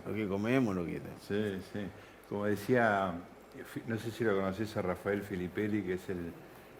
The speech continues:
Speaker 2: el marido de Sarlo, es cineasta, es
Speaker 1: Sí,
Speaker 2: muy,
Speaker 1: sí, sí, el
Speaker 2: muy
Speaker 1: marido de
Speaker 2: tanguero,
Speaker 1: Beatriz
Speaker 2: muy
Speaker 1: Sarlo.
Speaker 2: tanguero. Y hace unos años lo veía en los festivales y decía, "Un tipo muy gracioso".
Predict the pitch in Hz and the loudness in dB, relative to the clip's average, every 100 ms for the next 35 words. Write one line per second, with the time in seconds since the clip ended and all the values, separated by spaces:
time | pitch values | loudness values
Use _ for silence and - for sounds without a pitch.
0 | - 90 90 95 107 104 101 120 107 101 | -6 -4 0 2 6 6 4 6 6 6
1 | 101 113 131 110 101 - - - 92 101 | 4 2 0 -4 -6 -12 -14 -6 -2 0
2 | 113 110 107 - 143 156 151 120 - 110 | 2 2 0 8 12 12 12 10 2 2
3 | 127 123 113 123 135 131 123 120 95 92 | 6 6 10 10 12 12 10 10 8 4
4 | 90 107 95 92 92 90 90 92 123 - | 4 2 0 0 -4 -4 -4 -2 -2 2
5 | 123 104 - 131 131 - - - 101 107 | 2 2 0 0 -2 -10 -16 -4 4 6
6 | 123 123 101 95 107 110 107 101 110 104 | 8 8 6 2 4 6 6 2 -2 -2
7 | 113 110 110 120 143 139 127 107 104 - | -2 0 2 2 2 0 0 0 -2 -6
8 | 90 - 87 | -6 -6 -14